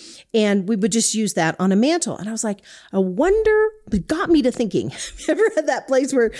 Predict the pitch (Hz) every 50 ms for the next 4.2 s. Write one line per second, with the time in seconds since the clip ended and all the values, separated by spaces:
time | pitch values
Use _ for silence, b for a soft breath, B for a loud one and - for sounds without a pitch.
0 | B B B B B 254 277 262 - - - - - - 339 359 359 427 415 392
1 | 254 208 247 247 247 - 233 220 214 - - - - - 202 196 208 208 214 208
2 | 208 - - 185 175 - - 160 160 160 156 - - 185 165 165 156 - 165 165
3 | - - 180 175 175 160 165 - - 151 165 165 165 165 160 156 139 - 143 143
4 | 113 - -